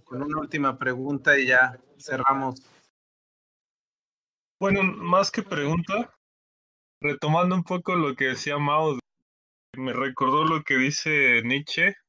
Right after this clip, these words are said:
Speaker 2: el nacimiento de la tragedia, ¿no? Cuando distingue lo dionisiaco y lo apolíneo, ¿no? Eh, o sea, la música es como el arte más apolíneo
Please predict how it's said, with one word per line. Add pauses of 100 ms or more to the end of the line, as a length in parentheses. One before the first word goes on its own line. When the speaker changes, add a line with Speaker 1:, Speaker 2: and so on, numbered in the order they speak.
Speaker 2:
el
nacimiento
de
la
tragedia,
¿no?
Cuando
distingue (680)
lo
dionisiaco
y
lo
apolíneo,
¿no? (220)
Eh,
o
sea,
la
música
es
como
el
arte
más
apolíneo